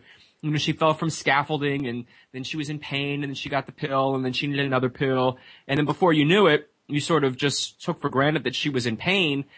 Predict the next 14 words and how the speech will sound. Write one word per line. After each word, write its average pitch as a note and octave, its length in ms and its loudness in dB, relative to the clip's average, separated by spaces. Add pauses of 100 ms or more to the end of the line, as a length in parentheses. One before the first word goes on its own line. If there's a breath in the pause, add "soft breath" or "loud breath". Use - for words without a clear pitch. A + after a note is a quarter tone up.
(240 loud breath)
And D#3 260 2
then F#3 760 -2
you E3 200 -6
sort F#3 180 -4
of F3 60 -4
got E3+ 180 0
to E3+ 80 -6
the D#3+ 80 -2
point D#3+ 220 -2
where D#3 100 -2
you're D3 100 0
thinking, D3 280 -4
"Okay, D3 340 0
well, B2+ 360 2